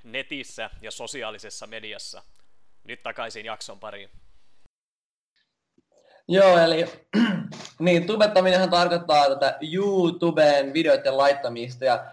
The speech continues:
Speaker 2: jos sä pistät yleensä vähän enemmän videoita kuin kerran vuodessa, niin silloin voidaan harkita, että sä oot nyt tämmönen tubettaja, että sä <laughs> aika, niinkön,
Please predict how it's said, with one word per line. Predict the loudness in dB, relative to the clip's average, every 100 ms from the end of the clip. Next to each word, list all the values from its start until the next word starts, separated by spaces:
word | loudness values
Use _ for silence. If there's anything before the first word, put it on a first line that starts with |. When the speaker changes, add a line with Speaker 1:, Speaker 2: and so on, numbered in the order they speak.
| _
Speaker 2:
jos | -6 -6
sä | -2
pistät | 0 0 0
yleensä | 0 0 -2 -8 -16 _ _ -20 _ -2
vähän | 0 0
enemmän | 0 2 2 2 0 0
videoita | -2 -2 0 2 0
kuin | -4 -4 -2 -4 -6 -12 _ _
kerran | 0 2 2 -2
vuodessa, | -2 4 4 4 -2 -4 -6 -8 _ _ -8
niin | -4 -4 -4
silloin | -2 -2 2
voidaan | 4 4
harkita, | 6 4 2 0 2 2
että | 0 0 0 -2 -6
sä | -4
oot | -4
nyt | -6 -6
tämmönen | -4 -4 -4
tubettaja, | -4 0 2 2 0 0 2 0 -2 -8
että | -6 -4
sä | 2 0 0 -12
<laughs> | _
aika, | 0 0
niinkön, | -2 -4 2 2 2 -6